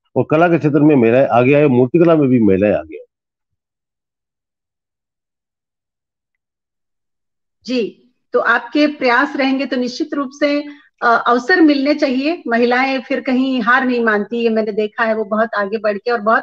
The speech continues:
Speaker 2: ही तन्मयता के साथ, बहुत डूब करके और अपने पूरे एफर्ट्स लगा के काम करती हैं महिलाएं, बहुत अच्छा रिजल्ट देती है, ये भी मैंने देखा हुआ है। जिस भी क्षेत्र में वो जुड़ जाती हैं, बड़े अच्छे से रिजल्ट लेके आती हैं, तो निश्चित रूप से आप जोड़िएगा।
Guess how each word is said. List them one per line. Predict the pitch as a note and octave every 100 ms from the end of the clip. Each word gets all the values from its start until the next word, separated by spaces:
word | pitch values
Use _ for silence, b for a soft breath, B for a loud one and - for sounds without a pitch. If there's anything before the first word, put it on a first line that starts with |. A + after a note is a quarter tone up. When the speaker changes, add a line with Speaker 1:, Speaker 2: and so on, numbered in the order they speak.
| D#4
Speaker 2:
ही | D4+ - _ _ _
तन्मयता | C4+ C4 D4 E4 E4+
के | E4+ D#4
साथ, | - G#3 G#3
बहुत | G#3+ A#3+
डूब | A3+ A3 D#4+ F#4
करके | D4+ B3+ C4 B3+ C4+ _ _ _
और | A3+ A3 A3
अपने | A3+ C#4 D4
पूरे | - D4+ D#4 -
एफर्ट्स | A#3 C#4 F#4 - D#4+
लगा | C4 B3
के | B3 A#3+
काम | A#3 A3 A3+
करती | G#3+ - A#3+
हैं |
महिलाएं, | A#3+ G#3+ G#3 G#3 C4
बहुत | E4 A3+ A#3 A#3 -
अच्छा | A#3 C#4
रिजल्ट | B3+ A#3 B3+ B3+
देती | A3+ G#3 A#3 B3+
है, | C#4+ B3
ये | A#3+
भी |
मैंने | D4+ A#3+ A#3+
देखा | A3 A3 A#3+
हुआ | A#3
है। | A3+
जिस | G#3+ A#3+ -
भी | D4
क्षेत्र | C4 C4 - B3
में | B3
वो | A#3
जुड़ | A3 B3
जाती | A3+ G3 -
हैं, | C4 - _ _ _ -
बड़े | A#3
अच्छे | A#3 A3+ D4
से | D4 B3
रिजल्ट | A3 A3+ G#3+
लेके | G#3+ G#3 A#3
आती | G#3 - A#3+
हैं, | C4+
तो | C#4
निश्चित | B3+ - D#4+
रूप | D4 C#4
से | -
आप | A#3+ A3+
जोड़िएगा। | A3 A#3 A3+ A3